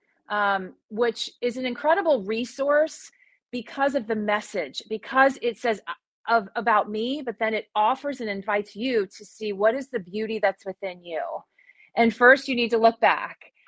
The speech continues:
and see what has tried to, to strip you, what has tried to, to deplete you of the very things that God wants to do in you and he's already done.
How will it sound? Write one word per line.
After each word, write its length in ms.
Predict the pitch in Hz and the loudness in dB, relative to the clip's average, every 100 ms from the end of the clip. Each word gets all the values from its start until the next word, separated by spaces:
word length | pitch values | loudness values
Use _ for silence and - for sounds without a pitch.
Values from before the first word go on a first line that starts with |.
| _ | _
and 320 | - 208 208 196 | -2 0 0 -4
see 300 | - 233 220 | -6 -2 0
what 200 | 202 247 | 2 0
has 160 | 339 | -2
tried 280 | - 311 294 | -2 0 0
to, 140 | 302 214 - | -4 -10 -14
to 100 | 240 | -12
strip 500 | - - 233 277 - | -12 -6 2 2 0
you, 420 | 226 156 117 131 - _ _ _ _ | -8 -6 -8 -12 -16 _ _ _ _
what 140 | - 220 | -4 -4
has 140 | 269 | -4
tried 260 | - 302 285 | -4 -4 -4
to, 140 | 269 - _ | -6 -12 _
to 120 | - 226 | -10 -4
deplete 600 | 220 - - 240 415 - | -4 -6 -6 -6 -6 -6
you 480 | 185 170 165 240 269 _ _ | -2 0 -2 -4 -8 _ _
of 120 | 240 226 | -6 -2
the 80 | |
very 280 | 233 254 294 | -2 0 -2
things 440 | 311 226 202 208 - | -2 -2 -2 -4 -2
that 200 | 226 190 | -2 2
God 260 | 208 214 | 4 4
wants 300 | 208 208 - | 2 -6 -6
to 80 | 220 | -8
do 220 | 190 190 | -4 -4
in 260 | 180 208 220 | -4 -4 -4
you 160 | 165 | -6
and 100 | 160 | -6
he's 160 | 185 185 202 | -6 -2 4
already 320 | 202 214 208 | 6 6 4
done. 420 | 196 180 151 131 | 0 0 -2 -6